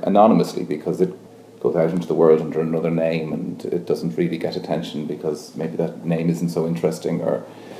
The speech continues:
I used to do a thing with first years, um, which is that I would take, um, plans of apartments, uh, that were being sold in Dublin, and I would highlight in red the bits they couldn't change, you know, like, um, structure and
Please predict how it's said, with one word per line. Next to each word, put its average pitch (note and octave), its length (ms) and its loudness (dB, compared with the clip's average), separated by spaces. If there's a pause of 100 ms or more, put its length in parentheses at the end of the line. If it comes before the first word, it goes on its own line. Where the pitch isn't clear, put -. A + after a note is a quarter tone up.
(300)
I G#2+ 100 8
used G#2+ 180 6
to - 40 -8
do G2+ 120 8
a F2+ 40 8
thing F#2+ 280 4
with E2+ 120 4
first F#2 360 6
years, - 480 0
um, F2+ 400 -2 (140)
which - 180 -6
is E2 140 0
that D2+ 160 4
I E2 80 4
would E2 180 2
take, E2 340 2
um, D#2+ 360 2 (800)
plans G2+ 360 6
of F2 80 0
apartments, F2 680 2 (180)
uh, D#2 300 0 (140)
that F2+ 160 4
were E2+ 160 6
being E2+ 220 2
sold E2+ 320 4
in D#2+ 100 -2
Dublin, D#2+ 380 -2 (640)
and E2 500 2
I E2 100 6
would E2+ 200 4
highlight G#2 380 8
in F#2+ 100 6
red F#2 200 8
the F2 60 -2
bits F#2 200 4
they F2+ 100 6
couldn't F2 260 4
change, D#2+ 320 -2
you D#2 60 -2
know, D#2+ 280 -2
like, D#2 240 -4
um, C#2+ 180 -6
structure - 460 -4
and - 320 -8